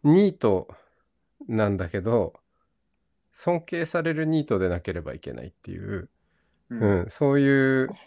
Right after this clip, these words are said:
Speaker 1: 構造の中で、
Speaker 2: <laughs> うん。
Speaker 1: じゃあ、ちゃんとその尊敬を保っていくには、実はなんか社会と離れながらも、結構社会の方を見ながらやってきてるところもあるわけですね。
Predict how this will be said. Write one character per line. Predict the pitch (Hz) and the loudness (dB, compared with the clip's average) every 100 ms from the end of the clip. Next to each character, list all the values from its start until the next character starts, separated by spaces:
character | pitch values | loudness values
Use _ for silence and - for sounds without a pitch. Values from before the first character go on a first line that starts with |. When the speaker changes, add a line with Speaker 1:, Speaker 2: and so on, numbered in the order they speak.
| 214 | -6
Speaker 1:
構 | - 113 107 | -2 -2 0
造 | 110 107 | 0 0
の | 110 | 0
中 | 104 - 78 | -2 -4 -6
で、 | 90 80 - _ _ | -4 -6 -10 _ _
Speaker 2:
<laughs> | _ | _
う | 123 | -12
ん。 | 104 - - - | -12 -12 -20 -4
Speaker 1:
じ | 113 | 0
ゃ | 95 | 0
あ、 | - - | -4 -4
ち | |
ゃ | 151 | -2
ん | 151 | -2
と | 151 | -4
そ | 151 | -2
の | 143 | -2
尊 | 135 147 143 | 0 -2 -2
敬 | 151 151 | -2 -4
を | 143 | -4
保 | 147 151 | -2 -4
っ | 151 | -6
て | - 127 | -8 -8
い | |
く | - 131 | -6 -6
に | 127 | -2
は、 | 143 139 - - _ _ _ _ _ - | 0 0 -2 -10 _ _ _ _ _ -10
実 | 131 - | -8 0
は | 196 | 2
な | 135 | 2
ん | |
か | 117 92 | 0 -2
社 | - 196 | -2 0
会 | 202 170 | 0 0
と | 127 | -2
離 | - 120 131 | -2 -2 0
れ | 131 | -2
な | 135 | -4
が | 127 | -4
ら | 104 | -4
も、 | 92 101 92 80 _ _ _ _ _ _ _ _ _ _ _ _ _ | -2 -2 -4 -6 _ _ _ _ _ _ _ _ _ _ _ _ _
結 | 196 | -8
構 | 202 | -6
社 | - 196 | -2 2
会 | 190 123 | 4 4
の | 101 | 0
方 | 117 95 | -4 -4
を | |
見 | 98 110 | -4 -2
な | 151 | -2
が | 143 | 0
ら | 98 82 | -2 -4
や | 85 | -8
っ | - | -12
て | 90 | -16
き | |
て | - | -16
る | 87 82 | -18 -16
と | 87 | -14
こ | 90 | -12
ろ | 87 | -10
も | 90 | -12
あ | |
る | 87 | -14
わ | 90 | -18
け | - | -20
で | |
す | 92 | -14
ね。 | 113 | -12